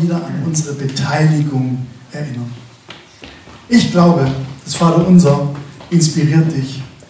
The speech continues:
für andere Himmel auf Erden zu sein.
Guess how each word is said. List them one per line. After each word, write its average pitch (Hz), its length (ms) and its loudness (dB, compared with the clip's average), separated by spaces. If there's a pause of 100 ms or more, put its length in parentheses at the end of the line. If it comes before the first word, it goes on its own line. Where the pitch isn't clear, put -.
(200)
für 160 280 -6
andere 175 340 2 (760)
Himmel 143 380 0 (200)
auf - 200 -14
Erden 123 220 -10
zu - 120 -8
sein. - 280 -12